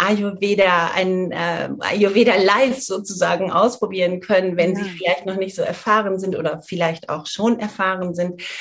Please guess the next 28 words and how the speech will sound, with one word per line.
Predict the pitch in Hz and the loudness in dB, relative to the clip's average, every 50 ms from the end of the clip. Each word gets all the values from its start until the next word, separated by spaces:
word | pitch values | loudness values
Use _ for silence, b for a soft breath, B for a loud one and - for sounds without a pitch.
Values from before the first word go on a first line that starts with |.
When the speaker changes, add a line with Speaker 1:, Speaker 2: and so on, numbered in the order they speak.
| B B B | B B B
Speaker 1:
einen | - 180 190 | 0 0 2
Speaker 2:
Mhm. | - | 4
Speaker 1:
Ort | - 233 262 262 262 | 4 4 4 4 4
vorzufinden, | - 254 240 240 214 214 - 233 233 214 214 | 4 2 2 2 0 -2 2 4 4 6 6
wo | 214 | 4
alles | - 190 202 214 208 - | 4 2 2 0 0 -2
da | - 220 226 226 | -2 -2 -2 -2
ist, | - 151 160 170 160 - - - - | -2 -2 -4 -6 -8 -12 -12 0 4
wo | 208 | 4
ich | 214 214 | 4 4
mich | 262 262 233 214 | 4 2 2 2
einfach | 247 262 277 | 4 4 4
mal | 254 254 247 | 4 4 4
nicht | 262 262 - - - | 4 2 -2 -6 -4
Speaker 2:
Mhm. | - | 0
Speaker 1:
kümmern | 269 285 320 285 226 | 2 2 4 2 2
muss, | 175 165 175 175 - - - | 0 -2 -4 -6 -10 -10 -6
wo, | 190 202 202 202 202 - - | -2 -2 -2 -2 -4 -6 -4
wo | 220 220 | -4 -2
tatsächlich | 220 226 220 220 - - 247 240 240 - 240 220 220 - - | 0 -2 -2 -2 -2 -2 0 0 0 0 0 0 0 0 -2
ich | - 202 202 - - - B B B B B B B B B B | -4 -4 -4 -6 -10 -18 B B B B B B B B B B
Körper, | - - 220 226 220 233 214 | -2 0 2 2 4 4 4
Geist | 208 208 214 208 208 | 4 4 2 2 2
und | 196 208 196 180 | 0 0 0 2
Seele | 180 214 226 233 233 220 208 | 4 4 6 6 4 4 2
nähren | 202 196 196 202 202 214 226 220 220 214 208 214 | 0 0 -2 -2 -2 -2 -2 -2 -2 -2 -2 -2
kann | 208 - - 214 196 196 202 202 196 | -4 -4 -4 -2 -2 -2 -2 -2 -4
und | - 180 190 190 190 185 185 | -2 -2 -2 0 -2 -2 -4